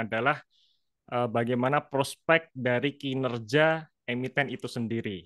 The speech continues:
Nah, jadi silahkan ya, nanti teman-teman yang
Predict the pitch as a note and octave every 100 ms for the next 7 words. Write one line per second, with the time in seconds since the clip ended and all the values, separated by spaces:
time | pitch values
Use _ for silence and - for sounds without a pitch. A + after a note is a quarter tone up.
0 | _ _ - _ _ _ - A#2+ A2+ G#2
1 | A#2 A2+ E3+ D#3+ C#3 C3 - C#3+ C#3+ C#3+
2 | B2+ B2+ D#3 D#3 C#3+ C3 C3 D3 D3 B2+
3 | B2 B2 A#2+